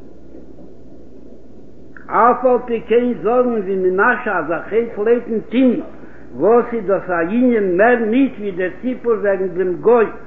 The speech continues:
און דער שוועסטער, רחמנא ליצלן זאגן, אז ער נישט זאגט. אבער תורה זאגט, איז תורה אמת.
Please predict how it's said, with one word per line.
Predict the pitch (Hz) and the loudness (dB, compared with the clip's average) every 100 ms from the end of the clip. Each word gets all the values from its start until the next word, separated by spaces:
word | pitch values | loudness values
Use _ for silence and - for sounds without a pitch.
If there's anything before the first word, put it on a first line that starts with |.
| - - | -14 -4
און | 165 180 | 0 2
דער | 196 - | 0 -2
שוועסטער, | 208 269 269 - 220 190 | 0 2 0 -4 -4 -4
רחמנא | 147 - 180 220 226 | -4 -2 0 0 0
ליצלן | 202 - 247 277 262 | -6 -6 -2 -2 0
זאגן, | 226 208 185 | 0 0 0
אז | 160 165 | 0 -4
ער | 139 | -6
נישט | 135 113 | -8 -12
זאגט. | 98 - - - - | -14 -14 -16 -8 -4
אבער | 156 170 - - | 0 0 0 2
תורה | 254 269 254 247 180 | 4 4 4 2 2
זאגט, | 240 254 - 240 | 0 0 -2 -8
איז | 208 - | -6 2
תורה | 269 269 262 254 269 277 | 4 4 2 0 2 2
אמת. | 247 | 0